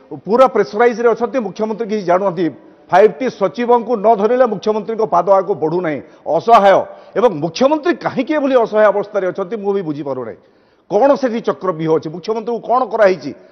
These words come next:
ଯେ ମୁଖ୍ୟମନ୍ତ୍ରୀ ପୁରା ଅସହାୟ ହେଇକି ବସିଛନ୍ତି? ଯାହା ଫାଇଭ୍ ଟି ଚାହୁଁଛନ୍ତି, ତାହା ମୁଖ୍ୟମନ୍ତ୍ରୀ କରୁଛନ୍ତି। ଏବଂ ଶହେ ସତଚାଳିଶଟା ଏମ୍ଏଲ୍ଏଙ୍କର ଦସ୍ତଖତ, ନାଁ ଲେଖା ହୋଇନାହିଁ, ଦସ୍ତଖତ ଚିଠି, ଟିକେଟ ପାଣ୍ଡିଆନଙ୍କ ହାତକୁ ଚାଲିଗଲାଣି। ଏକୋଇଶଟା ଏମ୍ପି ସାଂସଦର, ଅ,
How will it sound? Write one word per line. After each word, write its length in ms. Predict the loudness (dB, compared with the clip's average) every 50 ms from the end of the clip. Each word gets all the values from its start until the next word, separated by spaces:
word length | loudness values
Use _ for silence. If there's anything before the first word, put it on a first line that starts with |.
| _ _ -10
ଯେ 60 | -8
ମୁଖ୍ୟମନ୍ତ୍ରୀ 600 | -6 -8 -8 -4 -2 -2 -2 -2 -4 -4 -6 -4
ପୁରା 220 | -2 0 2 2 2 2
ଅସହାୟ 240 | 0 2 2 2 2
ହେଇକି 240 | 2 0 -4 -4
ବସିଛନ୍ତି? 520 | -6 -6 -6 -8 -8 -10 -12 -12 -12 -16 -20 -20 _ _ _ _ _ _ _ _ -4
ଯାହା 320 | 0 2 2 4 4 2
ଫାଇଭ୍ 320 | 2 2 0 0 0 -2 -6
ଟି 80 | -10
ଚାହୁଁଛନ୍ତି, 520 | -6 -2 -2 -2 0 -2 -4 -6 -6 -8 -6
ତାହା 260 | -4 -2 -2 -2 -2
ମୁଖ୍ୟମନ୍ତ୍ରୀ 500 | -4 -6 -12 -14 -14 -14 -12 -12 -14 -14
କରୁଛନ୍ତି। 420 | -14 -14 -14 -14 -16 -16 -16 _ _ _ _ _ _ _ _ -4
ଏବଂ 240 | -4 -2 -2 -4 -4
ଶହେ 240 | -4 -4 -4 -4
ସତଚାଳିଶଟା 600 | -4 -4 -4 -6 -2 -2 -2 -2 0 -2 -2 0 0
ଏମ୍ଏଲ୍ଏଙ୍କର 440 | 0 0 -2 -4 -4 -2 -2 -2 -2 -4 -10 -16 -20 -14 -4 -2
ଦସ୍ତଖତ, 380 | -2 -2 0 2 2 2 2 2 -2 -16 -20 -20 -20 -16 -10
ନାଁ 280 | -4 0 2 4 4 4
ଲେଖା 220 | 2 0 0 0
ହୋଇନାହିଁ, 260 | 0 0 0 -2 -4 -6
ଦସ୍ତଖତ 320 | -6 -8 -6 -6 -8 -8 -8
ଚିଠି, 240 | -10 -10 -6 -6 -6 -6 -6 -12 _ -14 -12 -10
ଟିକେଟ 240 | -8 -6 -4 -4 -6 -6 -10 -14 -8 -6 -6 -4 0
ପାଣ୍ଡିଆନଙ୍କ 420 | 0 0 0 0 -2 -2 -2 -2
ହାତକୁ 300 | -2 -2 -4 -6 -10 -8
ଚାଲିଗଲାଣି। 540 | -6 -6 -4 -4 -6 -6 -8 -8 -10 -12 -16 _ _ _ _ _ _ _ _ _ 0
ଏକୋଇଶଟା 460 | 0 0 2 2 0 2 4 6 6
ଏମ୍ପି 260 | 6 4 2 -2 -4 -2
ସାଂସଦର, 640 | 0 0 0 0 -2 -2 0 0 0 -2 -2 -6 -12 -12 -4 0
ଅ, 120 | 2 2